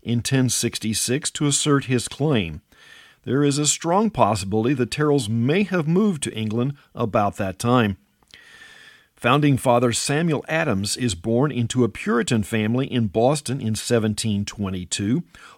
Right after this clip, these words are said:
one of eleven children, but only three lived to the age of three. A graduate of Harvard College with a master's degree,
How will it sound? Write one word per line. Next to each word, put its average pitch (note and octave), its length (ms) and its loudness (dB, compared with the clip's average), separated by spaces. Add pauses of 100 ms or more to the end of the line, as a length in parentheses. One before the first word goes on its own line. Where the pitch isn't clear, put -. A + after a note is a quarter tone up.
one A#2+ 220 4
of C3 100 2
eleven A#2+ 500 4
children, B2 540 0 (320)
but - 140 -2
only D3 280 2
three E3+ 680 -2
lived A#2 400 2
to B2 80 -2
the A2 200 -2
age A2 200 -2
of G2+ 100 -6
three. F#2 480 -10 (480)
A G#2 100 -2
graduate A2+ 600 2
of G#2 80 0
Harvard A2+ 480 0
College A#2+ 440 0
with A2 200 -4
a G#2+ 80 0
master's B2 560 0
degree, G2+ 480 -4